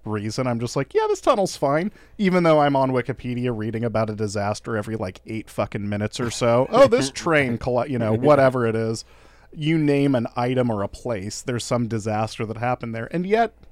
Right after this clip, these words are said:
Speaker 1: I'm always thinking, "Ah, it's not gonna happen to me."
Speaker 2: Have you ever been under a bridge?
Speaker 1: I mean, yeah.
Speaker 2: It's not a, it's not as sturdy as you'd think it would. Overpass? Trust an overpass.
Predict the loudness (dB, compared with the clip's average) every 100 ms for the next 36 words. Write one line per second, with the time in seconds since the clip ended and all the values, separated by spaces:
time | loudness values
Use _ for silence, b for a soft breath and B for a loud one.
0 | -4 2 4 4 2 0 -2 -2 0 -2
1 | 0 0 0 -4 -12 -12 -12 -12 -14 -14
2 | -10 -10 -10 -16 -20 -20 -4 -2 0 0
3 | 0 0 -2 -4 -2 0 -2 -2 -4 -4
4 | -10 -20 -20 _ _ _ -20 -20 _ _
5 | _ -10 0 2 4 2 -2 -4 -4 2
6 | 2 2 4 6 4 0 -6 -8 -2 0
7 | 0 -4 -16 -8 -6 -6 -4 -4 -4 -8
8 | -10 -12 -16 -14 -16 -16 -16 -18 -16 -18
9 | -18 -20 _ _ _ _ _ 2 4 6
10 | 4 8 8 6 -2 -2 -2 -2 -10 -10
11 | -10 -12 -10 -10 -12